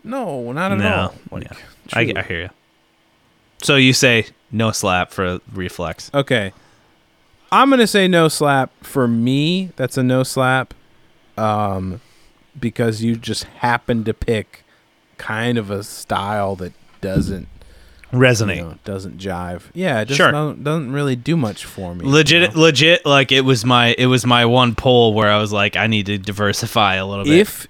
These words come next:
Speaker 2: So.
Speaker 1: And that, I totally respect that you're jamming it 'cause you were loving it, man. You
Speaker 2: Oh,
Speaker 1: were,
Speaker 2: it's
Speaker 1: like,
Speaker 2: sick.
Speaker 1: get,
Speaker 2: Dude, I love
Speaker 1: you were
Speaker 2: that chorus.
Speaker 1: getting going on it.
Speaker 2: That's the thing. It's one of those songs where I was like, "I wish I could rewrite the verses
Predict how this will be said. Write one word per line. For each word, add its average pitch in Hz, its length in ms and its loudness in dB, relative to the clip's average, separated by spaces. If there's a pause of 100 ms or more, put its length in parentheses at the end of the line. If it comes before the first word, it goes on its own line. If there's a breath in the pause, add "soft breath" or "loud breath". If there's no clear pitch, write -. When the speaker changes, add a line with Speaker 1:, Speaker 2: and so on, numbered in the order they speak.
(140)
Speaker 2:
So. 90 260 -8 (180)
Speaker 1:
And 226 200 6
that, 214 240 4
I 175 160 4
totally 247 420 4
respect 170 680 2
that 123 140 -2
you're 135 220 0
jamming 135 440 -2
it 90 120 -6
'cause 101 220 -10
you 143 100 -4
were 175 140 0
loving 147 400 -2
it, 90 140 -8
man. 101 280 -6
You 226 80 2
Speaker 2:
Oh, 277 40 4
Speaker 1:
were, 320 100 4
Speaker 2:
it's 104 240 0
Speaker 1:
like, 233 300 4
Speaker 2:
sick. - 60 -20 (140)
Speaker 1:
get, 151 220 -6 (380 loud breath)
Speaker 2:
Dude, 165 140 6
I 165 100 4
love 170 240 4
Speaker 1:
you 185 80 4
were 135 60 4
Speaker 2:
that 139 60 -6
chorus. 131 380 2
Speaker 1:
getting 131 140 -4
going 170 160 -2
on 185 180 -6
it. 196 60 -16
Speaker 2:
That's 175 240 2
the 165 80 2
thing. 170 180 4
It's 127 180 2
one 151 160 2
of 165 60 4
those 160 180 6
songs 147 380 2
where 117 100 2
I 107 40 2
was 110 100 -2
like, 110 180 -2
"I 95 60 0
wish 123 320 0
I 123 80 2
could 113 320 0 (720 soft breath)
rewrite 131 760 2
the 110 120 -2
verses 101 680 -4